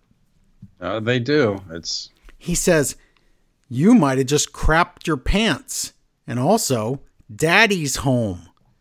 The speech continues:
Speaker 2: And do I have any other catchphrases that I can quick throw out there that don't make any
Speaker 1: I should
Speaker 2: sense?
Speaker 1: make it some more. Somebody write me some more of these.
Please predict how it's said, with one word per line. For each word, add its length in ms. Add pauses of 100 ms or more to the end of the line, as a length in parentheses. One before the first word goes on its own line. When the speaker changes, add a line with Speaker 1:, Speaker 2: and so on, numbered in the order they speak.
(180)
Speaker 2:
And 160
do 140
I 120
have 140
any 220
other 220
catchphrases 840
that 120
I 120
can 160
quick 260
throw 220
out 200
there 240
that 200
don't 200
make 180
any 120
Speaker 1:
I 20
should 100
Speaker 2:
sense? 460 (600)
Speaker 1:
make 300
it 80
some 180
more. 360
Somebody 320
write 280
me 80
some 180
more 180
of 80
these. 400